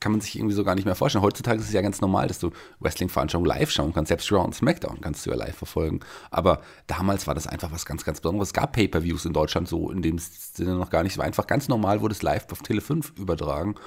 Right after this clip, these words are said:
Und, ähm, das war die Hochphase des Wrestlings, Wrestling-Booms damals. Das war einfach fantastisch. Und danach ging's ja auch nochmal richtig ab in Deutschland. Wenn da, Wrestling wurde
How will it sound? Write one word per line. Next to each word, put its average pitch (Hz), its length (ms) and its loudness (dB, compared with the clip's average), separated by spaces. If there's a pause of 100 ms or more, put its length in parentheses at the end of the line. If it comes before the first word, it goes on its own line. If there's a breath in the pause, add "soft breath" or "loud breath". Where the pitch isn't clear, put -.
(300 loud breath)
Und, 101 200 2
ähm, 95 360 4
das - 160 -2
war 98 80 6
die 101 80 2
Hochphase 104 520 2
des 92 140 -4
Wrestlings, 104 340 2
Wrestling-Booms 101 580 2
damals. 82 380 0 (380 loud breath)
Das - 200 -4
war - 120 -2
einfach 90 220 -2
fantastisch. - 560 -4
Und 87 320 -2
danach 92 320 4
ging's - 180 2
ja - 80 8
auch 101 40 6
nochmal 104 200 6
richtig 131 320 2
ab - 160 -6
in 85 80 0
Deutschland. 76 380 2 (320 loud breath)
Wenn 87 100 -2
da, - 120 4 (260)
Wrestling 82 480 0
wurde 92 160 2